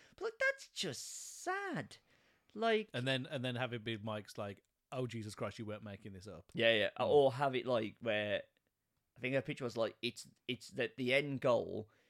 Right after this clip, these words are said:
Speaker 1: is to find a way to help Mike pass on. Of, like, then the ghosts have something they can contribute to storyline-wise, which, no, we need to get him to
Speaker 2: Mm.
Speaker 1: move on and pass on, which would be nice. But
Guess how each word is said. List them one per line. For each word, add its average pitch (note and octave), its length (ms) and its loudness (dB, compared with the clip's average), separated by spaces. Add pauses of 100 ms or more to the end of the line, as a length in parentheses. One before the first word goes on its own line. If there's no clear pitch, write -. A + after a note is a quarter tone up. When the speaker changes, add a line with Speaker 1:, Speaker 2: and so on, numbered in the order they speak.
(240)
Speaker 1:
is A#2+ 140 -4
to - 100 -10
find A2 320 2
a G#2+ 40 -2
way G#2+ 140 4
to G2+ 120 -8
help A2 160 0
Mike G#2+ 280 -2
pass - 280 -10
on. C3+ 260 0
Of, A2 120 -6
like, A2 160 0
then A2 200 -2
the A2 80 -2
ghosts A2 300 -2
have G#2+ 120 -4
something G#2 360 -6
they G2+ 160 -2
can G2 260 -8
contribute A2+ 640 -6
to F#2+ 140 -4
storyline-wise, G2 680 -4
which, - 220 -16
no, F#2+ 140 -10
we F2+ 80 -10
need F#2+ 120 -12
to F#2+ 80 -18
get F#2 160 -8
him F#2 180 -14
to - 200 -14 (180)
Speaker 2:
Mm. F#2 260 -14
Speaker 1:
move F#2 320 -8
on D#2+ 220 -10
and E2 80 -14
pass - 240 -16
on, - 80 -14
which D#2+ 140 -16
would E2+ 100 -20
be E2+ 120 -20
nice. - 320 -16
But - 120 -18